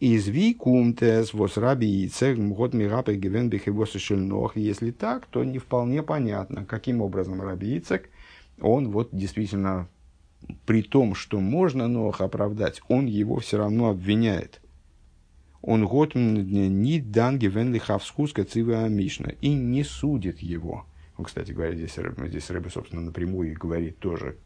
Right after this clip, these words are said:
как в соответствии с приказом Мишны не судит его в сторону заслуги, в смысле не оправдывает. Пункт бейс.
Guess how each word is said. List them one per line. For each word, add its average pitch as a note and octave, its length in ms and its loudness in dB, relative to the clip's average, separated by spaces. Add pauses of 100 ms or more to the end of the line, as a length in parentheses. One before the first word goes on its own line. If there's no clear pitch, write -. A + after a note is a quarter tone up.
(120)
как F2 240 -4
в - 60 -18
соответствии G2 540 0
с - 80 -10
приказом F#2+ 760 2
Мишны F3+ 320 -2
не D#3+ 180 0
судит A#2+ 460 -2
его C#3 320 -2 (320)
в - 80 -20
сторону F#2+ 460 2
заслуги, C3+ 580 -2
в - 60 -20
смысле A#2 400 -2
не F#2+ 180 -2
оправдывает. F2+ 880 -6 (1700)
Пункт D3 260 2
бейс. G2+ 420 0